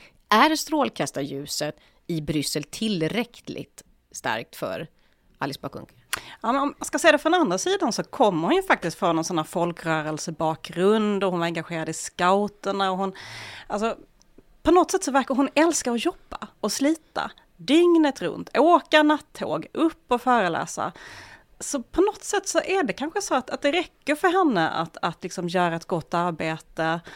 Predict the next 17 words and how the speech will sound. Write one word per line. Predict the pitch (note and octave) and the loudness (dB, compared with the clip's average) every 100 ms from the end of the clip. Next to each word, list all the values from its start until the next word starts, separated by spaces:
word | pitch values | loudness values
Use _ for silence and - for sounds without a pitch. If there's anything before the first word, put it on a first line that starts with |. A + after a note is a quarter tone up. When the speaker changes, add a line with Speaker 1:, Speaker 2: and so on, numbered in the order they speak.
| - - - | -18 -18 -8
Speaker 2:
ehm, | E3+ E3 D#3+ D#3 D#3 D#3 D#3+ _ _ _ _ - | -2 2 4 2 2 0 -2 _ _ _ _ -8
driva | G#3 G3 F#3+ F3+ | 4 6 8 6
sina | - F#3 E3+ D3+ | 4 4 4 2
frågor. | - E3 E3 F3+ | 2 0 2 0
Det | |
ka-, | F#3 - E3 D#3 | -2 -6 -6 -8
kanske | - G3+ | -6 2
är | F4+ | 4
en | |
helt | C4 F3+ | 4 2
vanföreställning | D#3 F3 C#4+ E4+ - D3+ E3 - D#3 D4 G4+ | 4 8 8 6 2 -2 -2 -6 -4 -2 0
det | D#4 | 0
här | F3 | 0
att | E3+ | 0
Speaker 1:
Mm. | E3+ | 0
Speaker 2:
hon | D#3+ D#3+ | 0 0
är, | D#3+ | 0